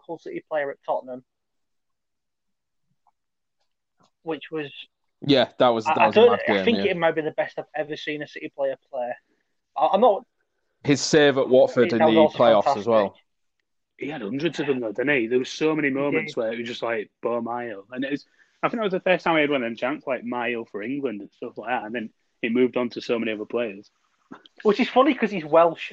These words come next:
Speaker 1: slash American.
Speaker 3: Yeah.
Speaker 1: <laughs>
Speaker 2: Yeah, but, yeah, but he had a, he had a, he had a
Speaker 1: That is
Speaker 2: claim to
Speaker 1: true.
Speaker 2: England if he wanted to, didn't he? As is, as with most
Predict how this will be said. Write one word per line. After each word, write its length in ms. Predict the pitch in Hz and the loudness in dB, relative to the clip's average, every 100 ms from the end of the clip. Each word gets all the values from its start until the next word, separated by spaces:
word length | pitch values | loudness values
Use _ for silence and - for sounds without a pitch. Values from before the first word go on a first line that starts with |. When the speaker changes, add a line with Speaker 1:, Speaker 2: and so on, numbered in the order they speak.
| - | -4
Speaker 1:
slash 200 | 170 170 | -4 -2
American. 520 | 151 151 156 143 131 - _ _ - 123 | -2 -2 -2 -8 -16 -18 _ _ -10 2
Speaker 3:
Yeah. 280 | 113 110 - _ _ _ _ - | 4 4 0 _ _ _ _ -6
Speaker 1:
<laughs> 160 | 175 160 - - _ _ - - - _ _ - _ _ _ - | -4 -4 -10 -20 _ _ -20 -20 -20 _ _ -20 _ _ _ -4
Speaker 2:
Yeah, 100 | 143 180 | 0 2
but, 100 | 165 | 4
yeah, 160 | 143 | 4
but 140 | 117 120 | 4 4
he 40 | |
had 140 | 123 | 4
a, 60 | 123 - | 2 2
he 100 | 139 | 4
had 160 | 123 | 6
a, 180 | 123 113 - _ | 4 2 -4 _
he 60 | 131 | 2
had 100 | 120 | 4
a 40 | |
Speaker 1:
That 40 | 151 | 4
is 20 | |
Speaker 2:
claim 160 | 131 113 | 2 0
to 60 | 104 | 0
Speaker 1:
true. 160 | 117 | 0
Speaker 2:
England 280 | 107 107 107 | 0 -2 -4
if 60 | 110 | -2
he 80 | 110 | -2
wanted 300 | 107 98 - | -2 -4 -6
to, 100 | 101 | -6
didn't 120 | 98 104 | -4 -6
he? 100 | - _ _ _ _ _ _ 123 | -8 _ _ _ _ _ _ -2
As 180 | 127 | 0
is, 120 | 117 113 147 | -2 -6 0
as 160 | 143 123 | 0 0
with 140 | 123 | 0
most 460 | 131 127 117 - | 4 4 4 -2